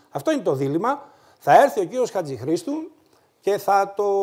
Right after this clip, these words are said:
θα πει, «Εγώ δεν στέλνω». Είχαμε μια έντονη διαμάχη στο Πανελλήνιο με τους τρεις-τέσσερις καθηγητές, ε, της Αθήνας, της Θεσσαλονίκης και των περιφερειακών νοσοκομείων. «Εγώ δεν στέλνω τίποτα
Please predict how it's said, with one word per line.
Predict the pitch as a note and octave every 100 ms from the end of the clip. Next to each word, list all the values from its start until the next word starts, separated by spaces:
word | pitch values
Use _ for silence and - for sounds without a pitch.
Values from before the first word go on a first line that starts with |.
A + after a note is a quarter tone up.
| F#3+ F#3+ F#3 E3+
θα | F3+ E3
πει, | C4 C4+
«Εγώ | G#3+ B3+
δεν | B3+ C#4
στέλνω». | B3 - G#3+ F3+ C#3+
Είχαμε | D#3+ D#3+ D#3
μια | D#3+ F#3 -
έντονη | C#4+ D#4+ A3+ F#3 E3 C#3 G#2+ -
διαμάχη | A#2 B2 D3 C#3+ D3 F3+ -
στο | B2 C3
Πανελλήνιο | A#2+ A2+ A2 D#3 A3+ D4 E4+ - _ _ -
με | E3+ E3
τους | F3 E3+ C#3+ - -
τρεις-τέσσερις | C#4 A#3+ - C4 - F#3 D#3+
καθηγητές, | - D#3 D#3+ C#3+ C#3 G#3+ - - _ _ - -
ε, | E3 D3+ C3+ B2
της | B2+ F3 D#3 -
Αθήνας, | - C3+ - A3+ G3+ C3
της | F3 -
Θεσσαλονίκης | C#3 D3 C3+ D3+ A#3 F#3+
και | E3
των | D3
περιφερειακών | C#3 B2+ C3 B2 B2 F#3+ A#3+ B2 G2+
νοσοκομείων. | D3 C#3+ C3 B2 F#3+ B3+ C4+
«Εγώ | C#3 D3 A#3 A3
δεν | D3+
στέλνω | - A#3 A#3+ E3+ -
τίποτα | G#3 A3 A#3+ C#4 D4